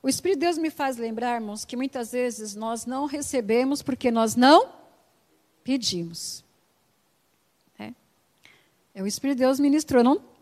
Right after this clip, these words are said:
não tava aqui, né? <laughs> No meu, na, na minha, no meu esboço, mas o Espírito de Deus me fala agora,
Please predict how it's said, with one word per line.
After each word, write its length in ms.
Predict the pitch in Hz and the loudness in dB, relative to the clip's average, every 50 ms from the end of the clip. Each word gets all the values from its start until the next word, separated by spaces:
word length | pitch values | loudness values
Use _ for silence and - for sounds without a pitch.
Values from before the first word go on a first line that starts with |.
| _ _ _ - | _ _ _ -6
não 160 | 220 220 220 | -4 -4 -2
tava 320 | 220 - 240 233 262 262 320 | -2 -2 0 0 2 2 2
aqui, 340 | 339 - - 302 285 285 254 | 0 2 2 4 4 6 6
né? 320 | 233 240 269 359 - - - - - - - | 6 6 4 4 0 -6 -18 -16 -12 -6 -4
<laughs> 300 | 277 269 - - 285 269 - - - - - - - - - - - - 180 180 _ _ _ _ _ _ _ _ _ _ | -4 -4 -4 -6 -8 -8 -10 -14 -20 -20 -20 -20 -20 -20 -20 -20 -20 -20 -20 -20 _ _ _ _ _ _ _ _ _ _
No 120 | 226 214 | -8 -2
meu, 240 | 208 220 233 233 214 | 0 0 0 0 0
na, 560 | 190 208 220 220 214 214 196 190 185 202 196 - - _ _ _ _ _ _ _ | -2 -2 -2 -2 -2 -2 -2 -4 -6 -6 -10 -14 -20 _ _ _ _ _ _ _
na 240 | - 180 202 202 202 | -10 -6 -2 -2 0
minha, 600 | 208 214 214 220 220 220 214 208 196 185 185 - | 2 2 4 4 4 4 2 2 2 0 -2 0
no 80 | - 208 | 0 4
meu 140 | 208 214 226 | 6 8 8
esboço, 800 | 233 214 202 196 208 214 226 254 320 - - - 339 359 453 - - _ _ _ _ - - _ _ _ | 6 6 6 6 8 10 10 8 8 4 2 0 -2 -2 -4 -6 -12 _ _ _ _ -20 -20 _ _ _
mas 240 | - 202 214 226 220 | -2 2 2 2 4
o 40 | 254 | 2
Espírito 380 | 240 - - 262 277 294 262 | 0 0 2 2 2 2 4
de 40 | 247 | 4
Deus 320 | 233 240 240 247 254 247 | 6 6 8 8 6 6
me 140 | 254 254 269 | 4 2 2
fala 360 | 262 - 269 247 240 240 247 | 2 0 0 0 2 2 2
agora, 600 | 254 240 226 214 208 208 202 202 196 190 185 185 | 2 2 4 6 8 8 8 8 6 4 0 -4